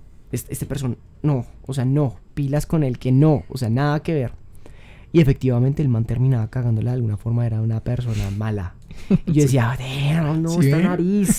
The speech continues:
Speaker 1: sí, no,
Speaker 2: <laughs> Sí,
Speaker 1: esta
Speaker 2: sí,
Speaker 1: nariz,
Speaker 2: sí.
Speaker 1: no, no, no". Y siempre pasa, siempre pasa,
Speaker 2: Sí.
Speaker 1: siempre yo decía,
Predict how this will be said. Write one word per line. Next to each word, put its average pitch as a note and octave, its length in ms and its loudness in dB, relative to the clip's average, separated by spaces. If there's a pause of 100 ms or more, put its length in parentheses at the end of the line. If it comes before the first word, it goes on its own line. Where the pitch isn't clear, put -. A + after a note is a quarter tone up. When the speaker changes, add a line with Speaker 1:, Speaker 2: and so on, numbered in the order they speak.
(140)
Speaker 1:
sí, G3 260 0
no, F3+ 80 6
Speaker 2:
<laughs> F#3+ 60 4
Sí, G#3 80 4
Speaker 1:
esta G3 180 -2
Speaker 2:
sí, D#3+ 60 -10
Speaker 1:
nariz, F#3 260 -8
Speaker 2:
sí. E3+ 40 -12
Speaker 1:
no, G3 280 -2
no, F#3 180 -4
no". G3+ 220 0 (720)
Y G3 80 6
siempre F#3+ 400 8
pasa, F3 420 4
siempre D#3+ 320 0
pasa, E3 260 0
Speaker 2:
Sí. B2+ 60 0
Speaker 1:
siempre D3+ 240 2
yo D#3 100 2
decía, D3+ 340 0